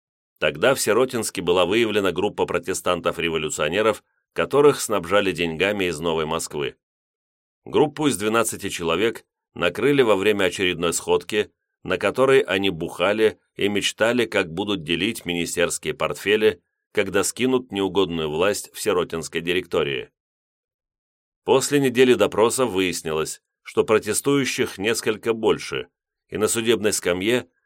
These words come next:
оказались полсотни бедолаг, в основном студенты политеха. По решению суда двух главарей этого подполья приговорили к смертной казни.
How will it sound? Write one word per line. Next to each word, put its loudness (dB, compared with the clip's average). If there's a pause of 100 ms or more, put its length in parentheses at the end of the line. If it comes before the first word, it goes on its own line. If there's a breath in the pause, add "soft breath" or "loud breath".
(120)
оказались 0
полсотни 0
бедолаг, 0 (360)
в -2
основном 2
студенты 0
политеха. -2 (1040)
По -4
решению 2
суда 0 (460)
двух -2
главарей 4
этого -2
подполья 0 (180)
приговорили 2
к -8
смертной -2
казни. -4